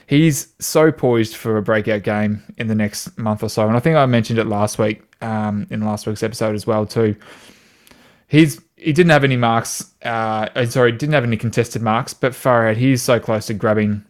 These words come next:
like, five or six contested marks in a round, uh, and just breaking a game open. I think his, his versatility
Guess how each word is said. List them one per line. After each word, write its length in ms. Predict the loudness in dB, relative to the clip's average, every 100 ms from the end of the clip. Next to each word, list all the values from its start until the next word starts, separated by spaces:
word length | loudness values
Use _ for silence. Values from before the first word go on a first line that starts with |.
| _ _ _ -8
like, 160 | -8
five 340 | -2 2 2 0
or 40 |
six 220 | -4 -6
contested 440 | -6 -4 -4 -4 -2
marks 420 | -2 -2 -8 -18 _
in 160 | -8 -4
a 60 |
round, 480 | 0 0 0 -2 -6 _ _ _ _ _
uh, 400 | -4 0 0 -2 -4 _
and 260 | -6 -4 -2
just 200 | -4 -4
breaking 380 | 0 0 -2 -4
a 60 |
game 260 | -2 -2 -2
open. 280 | -4 -4 -6
I 60 |
think 380 | -6 -6 -6 -8 _ -20 -20 -20 -20 _ -4
his, 420 | 0 2 0 -10 _ -8
his 180 | -6 0
versatility 800 | 4 4 2 0 4 4 2